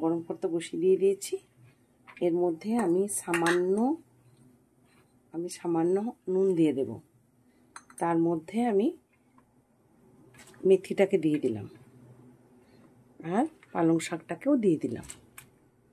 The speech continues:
আর আমি উপর থেকে দেব হাফ চামচ চিনি, এর কালারটা ঠিক থাকার জন্য, শাকের কালারটা ঠিক থাকার জন্য। এটাকে আমি দু তিন মিনিট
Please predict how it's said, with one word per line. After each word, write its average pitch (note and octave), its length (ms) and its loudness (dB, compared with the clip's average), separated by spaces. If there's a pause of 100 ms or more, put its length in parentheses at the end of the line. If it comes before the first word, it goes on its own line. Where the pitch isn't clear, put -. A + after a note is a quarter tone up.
(2250)
আর E3+ 100 0 (100)
আমি F#3 140 2 (120)
উপর F#3+ 200 0 (140)
থেকে G#3 200 0 (100)
দেব E3 140 2 (720)
হাফ F3+ 160 -2 (120)
চামচ G3+ 300 2 (720)
চিনি, F3 320 4 (1040)
এর G#3 160 0 (100)
কালারটা F3 400 2 (140)
ঠিক G#3 140 2 (100)
থাকার E3 320 0
জন্য, C#3+ 140 0 (120)
শাকের E3+ 360 2
কালারটা D#3 320 -2 (100)
ঠিক - 220 -4
থাকার B2+ 280 -6
জন্য। A#2+ 160 -6 (600)
এটাকে F#3 300 -2
আমি C4 100 0 (120)
দু F3 80 0 (100)
তিন F#3 140 4 (100)
মিনিট G#3 260 2